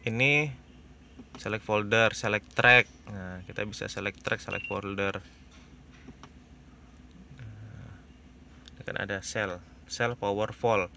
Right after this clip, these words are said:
Misalnya select folder, kita mau folder apa? Ini cuma ada satu folder kan, ada kiri kanan nih. Mau pilih folder apa? Misalnya ada banyak folder gitu ya. Kalau track, kita bisa pilih track hampir sama kayak ini tadi, teman-teman.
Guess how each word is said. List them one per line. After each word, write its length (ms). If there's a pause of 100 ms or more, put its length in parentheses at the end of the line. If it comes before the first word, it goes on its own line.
(800)
Misalnya 400
select 300 (180)
folder, 560 (220)
kita 160
mau 100
folder 320
apa? 480 (800)
Ini 80
cuma 240
ada 160
satu 240
folder 320
kan, 240
ada 160
kiri 240
kanan 320
nih. 100 (140)
Mau 160
pilih 240
folder 320
apa? 320
Misalnya 400
ada 160
banyak 240
folder 400
gitu 160
ya. 160 (640)
Kalau 160
track, 460 (1700)
kita 160
bisa 320
pilih 240
track 160
hampir 320
sama 320
kayak 240
ini 160
tadi, 240
teman-teman. 480